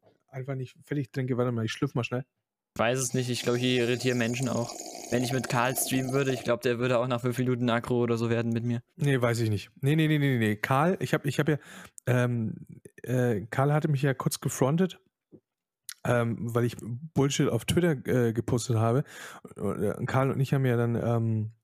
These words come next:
Speaker 1: telefoniert. Und ich mu-, also ich sag jetzt mal, Karl lässt sich nicht so einfach aus dem Konzept bringen. Der ist unfassbar präsent in so einem Talk. S-, hast du ja an, an der Geschichte mit No Aim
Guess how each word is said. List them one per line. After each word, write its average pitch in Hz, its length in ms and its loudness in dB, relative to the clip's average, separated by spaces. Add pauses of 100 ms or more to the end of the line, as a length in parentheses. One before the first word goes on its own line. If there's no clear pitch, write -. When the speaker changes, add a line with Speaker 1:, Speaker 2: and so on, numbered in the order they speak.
Speaker 1:
telefoniert. 123 460 0 (500)
Und 117 300 -2 (280)
ich - 300 -4
mu-, 147 320 2
also - 180 0
ich - 180 -2
sag 160 280 2
jetzt 160 160 0
mal, 151 260 2 (480)
Karl 143 320 2
lässt 131 300 2
sich - 240 0
nicht 139 240 2
so 147 100 2
einfach 120 580 -2
aus 107 80 -8
dem 120 120 -2
Konzept 107 340 -2
bringen. 90 240 -6 (220)
Der 127 160 2
ist - 260 0 (180)
unfassbar 185 680 0
präsent 113 640 -2
in 113 160 -4
so 110 80 0
einem 104 180 0
Talk. 95 380 -4 (300)
S-, 117 200 -4
hast 117 220 0
du 131 60 2
ja 117 240 2
an, 110 240 0 (340)
an 120 100 -4
der 113 100 0
Geschichte 120 260 0
mit 113 140 4
No 110 240 4
Aim 110 360 0